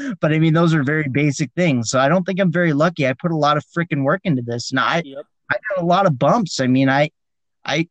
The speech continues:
Speaker 1: I've been in the position with my business when I, when it was growing and,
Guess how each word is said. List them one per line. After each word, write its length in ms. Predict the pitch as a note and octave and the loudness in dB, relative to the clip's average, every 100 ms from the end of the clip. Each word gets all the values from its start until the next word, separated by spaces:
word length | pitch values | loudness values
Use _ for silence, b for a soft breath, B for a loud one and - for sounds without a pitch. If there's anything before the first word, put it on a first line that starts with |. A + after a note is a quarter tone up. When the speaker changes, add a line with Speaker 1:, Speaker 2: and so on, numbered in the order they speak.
| _ C#3 | _ -4
Speaker 1:
I've 180 | D3+ | 0
been 180 | E3+ F#3 | 4 6
in 120 | F3 F3+ | 6 4
the 80 | |
position 520 | E3+ E3 E3 E3+ F#3 E3 | 4 2 2 2 2 2
with 160 | E3 | 4
my 160 | E3+ D3+ | 2 2
business 560 | C#3 D3+ E3 F3 E3 | 2 2 4 2 2
when 140 | D3+ C#3+ | 0 0
I, 120 | C#3+ - | 0 -2
when 160 | D3 | -2
it 80 | D3+ | -2
was 180 | D3 C3 | -2 -2
growing 540 | D#3 D3+ D#3+ E3 E3 | 0 4 4 4 4
and, 320 | B2+ B2+ C3 | 2 2 0